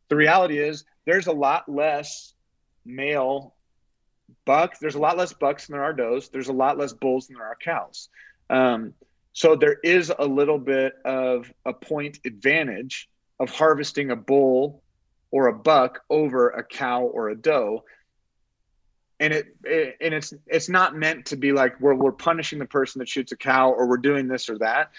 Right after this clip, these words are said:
Um, and I don't really want the point system to be something that is, that people start meditating on or thinking like, "How do I rig this point system to fall in my favor?" It's like, no, the foundation of the app is capture your story.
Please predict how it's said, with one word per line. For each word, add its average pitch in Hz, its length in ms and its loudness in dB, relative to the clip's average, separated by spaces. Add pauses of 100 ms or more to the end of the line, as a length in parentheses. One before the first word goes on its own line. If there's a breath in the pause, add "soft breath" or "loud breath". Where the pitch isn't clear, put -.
(320 loud breath)
Um, 131 340 0 (300 soft breath)
and 151 80 -2
I 160 80 6
don't 175 220 4
really 170 180 2
want 151 280 -2
the - 80 -8
point 160 440 -10
system 139 420 -10
to 127 60 -6
be 131 160 2
something 135 400 -4
that 127 140 -2
is, 123 220 -2 (280)
that - 200 0
people 143 460 4
start 127 440 2 (280)
meditating 131 760 -2
on 120 220 -2
or 113 60 -8
thinking 123 240 -6
like, 113 120 -2
"How 139 140 2
do 143 120 4
I 131 80 4
rig 123 380 2
this 120 140 -4
point 123 300 -10
system 117 320 -10
to 117 60 -2
fall 123 180 -2
in 120 60 -4
my 107 100 -6
favor?" 131 360 2 (300 loud breath)
It's 127 80 -6
like, 151 100 4
no, 170 180 4 (580 loud breath)
the 147 80 2
foundation 160 520 2
of 180 60 -6
the 147 120 -2
app 131 180 -2
is 120 120 -18
capture 131 400 -4
your 107 100 -6
story. 90 480 -8